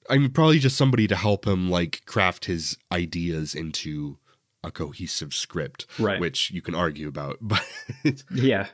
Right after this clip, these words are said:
Speaker 2: you can
Speaker 1: uh,
Speaker 2: argue with the cohesiveness. It is a script.
Speaker 1: Yeah. So, 'cause he's presented this as almost a feminist manifesto, basically. And I'm like,
Speaker 2: I don't know if I
Speaker 1: "That's
Speaker 2: would agree with
Speaker 1: fine."
Speaker 2: that, but I can see how people would understand that.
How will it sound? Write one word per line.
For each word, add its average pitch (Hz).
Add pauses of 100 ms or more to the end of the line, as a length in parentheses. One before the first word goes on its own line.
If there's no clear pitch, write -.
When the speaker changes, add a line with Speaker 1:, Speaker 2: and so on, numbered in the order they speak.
Speaker 2:
you 143
can 101
Speaker 1:
uh, -
Speaker 2:
argue 143
with 131
the 110
cohesiveness. 107
It 120
is 151
a 156
script. - (100)
Speaker 1:
Yeah. 117 (640)
So, 170
'cause 160
he's 185
presented 156
this 123
as 107
almost 123
a 101
feminist 101
manifesto, 82
basically. 69 (260)
And 151
I'm 151
like, 143 (180)
Speaker 2:
I 160
don't 196
know 214
if 185
I -
Speaker 1:
"That's 160
Speaker 2:
would 147
agree 120
with 170
Speaker 1:
fine." 165
Speaker 2:
that, 185
but 127
I 120
can 127
see 131
how 120
people 110
would 98
understand 101
that. -